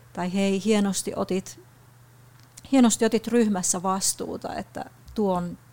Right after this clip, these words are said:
tärkeä taito. Musta tuntuu, että me ei kuitenkaan Suomessa nuoria silleen kehuta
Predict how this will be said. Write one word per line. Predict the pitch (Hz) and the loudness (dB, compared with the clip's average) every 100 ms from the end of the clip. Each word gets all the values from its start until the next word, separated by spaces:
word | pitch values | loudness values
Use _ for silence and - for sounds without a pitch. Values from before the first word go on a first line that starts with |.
| - | -6
tärkeä | 196 185 - 190 | -2 -2 -4 -8
taito. | - - - 208 - - - - - - - - - - - - | -6 -8 -6 -10 -14 -18 -20 -20 -20 -20 -20 -20 -20 -20 -20 -6
Musta | 269 285 | -4 0
tuntuu, | 294 294 277 | 4 4 4
että | 254 | 6
me | 269 | 6
ei | 262 | 6
kuitenkaan | 294 277 226 202 | 2 2 2 0
Suomessa | 202 240 220 196 - 226 | -2 0 2 0 0 2
nuoria | 240 220 196 196 | 4 2 0 -2
silleen | 240 226 208 208 | 0 0 0 -2
kehuta | 208 262 240 208 185 | -2 -2 0 0 -4